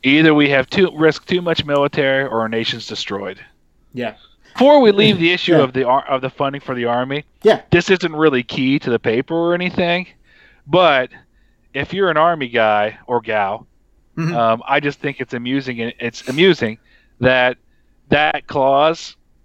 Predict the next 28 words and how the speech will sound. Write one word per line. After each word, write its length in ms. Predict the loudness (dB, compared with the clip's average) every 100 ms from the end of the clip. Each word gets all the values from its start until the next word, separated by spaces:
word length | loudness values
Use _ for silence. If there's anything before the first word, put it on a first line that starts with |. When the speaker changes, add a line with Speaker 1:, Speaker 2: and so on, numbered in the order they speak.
| _ _
Speaker 1:
uh, 400 | -6 -2 0 -2
Speaker 2:
Mm-hmm. 100 | -4
Speaker 1:
regarding, 500 | -6 0 0 0 -4
you 80 | -6
know, 120 | -4 0
"Hey, 220 | 2 0
you 80 | -2
can't 240 | -6 -6
fund 280 | -4 -4 -2
the 160 | -4 0
Army 500 | 2 2 0 -6 -10 _ _
for 180 | -6 -2
longer 320 | 0 0 0
than 100 | -2
two 140 | -4 -6
years 260 | -2 -4 -4
at 80 |
a 80 | -8
time," 480 | -4 -2 0 -2 -6 _ _ _ _ _ _
line 380 | -2 2 2 2
right 220 | 0 -2
below 360 | -2 0 2 0
that, 300 | 0 -2 -4 _ _ -16
it 100 | -6
just 220 | -6 -4
says, 380 | -2 0 -2 -6 _ _ _ _
"Among, 340 | -4 0 0 -2 -8
um, 180 | -10